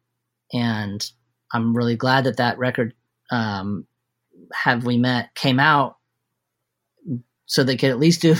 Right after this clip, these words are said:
you know, in time for them to do some shows and in time for people to have that record to listen to all year.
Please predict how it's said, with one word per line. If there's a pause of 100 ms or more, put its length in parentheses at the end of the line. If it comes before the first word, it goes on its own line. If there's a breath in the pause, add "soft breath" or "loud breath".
(120)
you
know,
in
time
for
them
to
do
some
shows (320 loud breath)
and
in
time
for
people
to
have
that
record
to
listen
to
all
year.